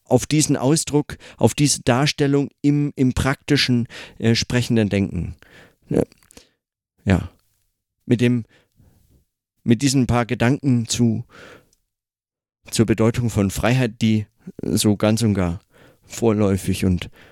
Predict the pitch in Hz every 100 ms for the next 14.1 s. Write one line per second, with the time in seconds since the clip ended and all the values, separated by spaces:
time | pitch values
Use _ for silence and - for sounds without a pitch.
0 | _ _ _ - 85 69 - _ _ _
1 | _ _ _ - 110 104 - 107 - -
2 | _ - 104 95 - - 95 95 - -
3 | 95 87 - - - - - 113 - 120
4 | 110 107 98 _ - 107 101 110 113 110
5 | 101 - _ - - 117 127 127 110 98
6 | _ - _ - - 104 110 107 120 113
7 | - 104 101 98 _ _ _ _ _ -
8 | - - 110 107 98 - - _ _ _
9 | _ _ _ _ - - 104 101 98 95
10 | 95 _ _ - 95 107 101 - 101 95
11 | 104 101 95 92 98 - 98 98 - -
12 | 104 - 95 - 87 - _ - - _
13 | _ _ - 107 98 98 104 101 101 104
14 | -